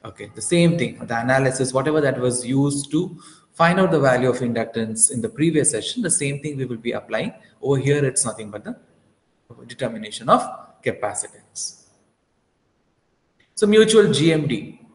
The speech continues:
of a particular phase X or a conductor phase X is nothing but eighth root or eight times eighth root, uh,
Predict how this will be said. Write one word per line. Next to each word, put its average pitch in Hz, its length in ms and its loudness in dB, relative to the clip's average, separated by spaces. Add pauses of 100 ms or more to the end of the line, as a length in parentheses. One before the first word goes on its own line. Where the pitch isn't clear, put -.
of 131 120 -2
a 139 40 -4
particular 143 460 0
phase 120 320 0
X - 300 -4
or 117 120 -2
a 120 60 -2
conductor 113 460 -4
phase 107 280 -6
X 104 140 -6
is - 100 -10
nothing 117 200 -6
but 123 280 -4 (440)
eighth 165 340 2
root 113 280 -2
or 123 140 0
eight 143 240 2
times 139 500 -4 (260)
eighth 131 240 -4
root, 127 300 -4 (460)
uh, 107 360 -4